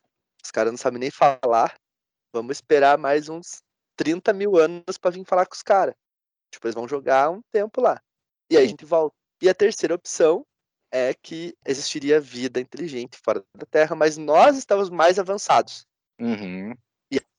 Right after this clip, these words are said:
Speaker 1: gente ia ter que chegar no nível de ciência pra nós irmos levar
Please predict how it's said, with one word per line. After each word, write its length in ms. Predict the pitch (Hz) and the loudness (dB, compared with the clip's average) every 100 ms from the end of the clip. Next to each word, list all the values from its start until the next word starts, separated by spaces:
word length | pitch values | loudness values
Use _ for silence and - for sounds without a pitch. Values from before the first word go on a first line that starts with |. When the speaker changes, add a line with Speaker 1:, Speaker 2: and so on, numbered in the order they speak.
| _ | _
Speaker 1:
gente 440 | - - 202 - | -18 -14 -14 -4
ia 80 | 233 | -4
ter 180 | - 175 | -4 -8
que 140 | - | -10
chegar 480 | 175 - 131 131 165 | -10 -6 2 4 2
no 120 | 262 285 | -2 -10
nível 560 | 165 156 202 - 254 339 _ _ | -10 -6 -6 0 0 -2 _ _
de 80 | 143 | -16
ciência 1000 | - - 131 117 110 113 127 175 - 254 - _ _ | -14 -12 -12 -12 -14 -12 -12 -12 -8 -8 -10 _ _
pra 160 | 123 120 | -2 -2
nós 540 | 123 120 156 226 190 | 0 2 6 6 4
irmos 220 | 160 151 131 | 0 -4 -2
levar 500 | 127 117 110 107 | -2 2 0 0